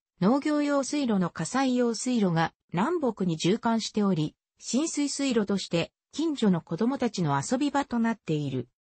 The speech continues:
ザリガニや金魚が見られることもあるが、代表的な生き物としては、鯉が挙げられる。用水路上には、富木橋が架けられていたが、老朽化による強度不足から取り壊された。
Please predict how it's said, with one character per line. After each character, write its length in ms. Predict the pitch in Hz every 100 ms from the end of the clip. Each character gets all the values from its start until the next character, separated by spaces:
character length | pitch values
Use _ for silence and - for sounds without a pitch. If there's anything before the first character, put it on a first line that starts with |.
| _ _ -
ザ 120 | 185
リ 140 | 247
ガ 120 | 285 302
ニ 120 | 277
や 140 | 240
金 260 | - 294 285
魚 140 | 226
が 160 | 180 156
見 100 | 147
ら 140 | 180
れ 120 | 294
る 100 | 285
こ 140 | 202 196
と 140 | 240
も 140 | 214 170
あ 60 |
る 120 | 180
が、 240 | 160 143 - _ -
代 200 | 165 240 -
表 220 | 320 302
的 220 | 269 277
な 100 | 269
生 100 | 247
き 160 | - 262
物 260 | 269 240
と 120 | 196 202
し 100 | -
て 140 | 170
は、 180 | 156 - _ -
鯉 280 | 277 311 220
が 140 | 165
挙 120 | 147 151
げ 80 |
ら 140 | 185 170
れ 100 | 156
る。 180 | 151 - _ _ _ -
用 200 | 196 294
水 240 | - 311 294
路 140 | 302
上 180 | 247 220
に 140 | 180 165
は、 200 | 151 - _ _ -
富 140 | 190
木 260 | 262 - -
橋 220 | 294 285
が 140 | 277
架 160 | 269 233
け 120 | 294
ら 140 | 294
れ 100 | 285
て 80 | 269
い 140 | 185 170
た 120 | 180
が、 220 | 160 160 _ _
老 160 | 156 262
朽 360 | - 254 254 240
化 140 | 247
に 160 | 226 220
よ 140 | 202
る 240 | 185 190 _ _
強 240 | - 254 294
度 120 | 285
不 120 | 277
足 300 | - 277 -
か 140 | -
ら 100 | 175
取 280 | 165 160 214
り 0 |
壊 280 | - 233 226
さ 160 | 202 208
れ 100 | 156
た。 260 | 139 120